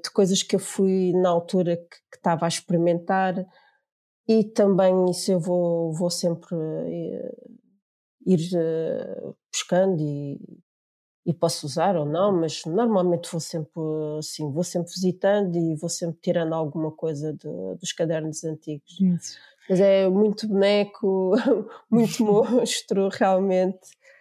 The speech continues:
Speaker 1: que, que tenho, eh, neste momento. Neste momento, os cadernos são mais virados para aí, sim.
Speaker 2: Então, e que, hum, dentro da cerâmica, que matérias-primas é que vais utilizando mais?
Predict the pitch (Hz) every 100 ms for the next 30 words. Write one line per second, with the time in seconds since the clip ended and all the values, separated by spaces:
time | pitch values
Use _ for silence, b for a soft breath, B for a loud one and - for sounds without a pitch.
0 | b b b - 165 165 170 175 - -
1 | 185 156 156 160 185 190 _ _ _ -
2 | 190 156 160 160 160 - - 151 135 -
3 | - 165 170 - 180 170 180 175 - -
4 | - - 180 160 160 170 - 160 160 156
5 | 170 147 147 - - - 160 147 - -
6 | - - _ _ - 214 247 254 247 -
7 | - 233 226 220 214 214 208 208 202 185
8 | 214 208 196 175 - 196 220 226 226 220
9 | _ - 202 196 208 196 190 - 185 196
10 | 190 180 175 - 185 170 175 170 160 160
11 | 160 170 165 170 165 160 160 151 147 139
12 | 139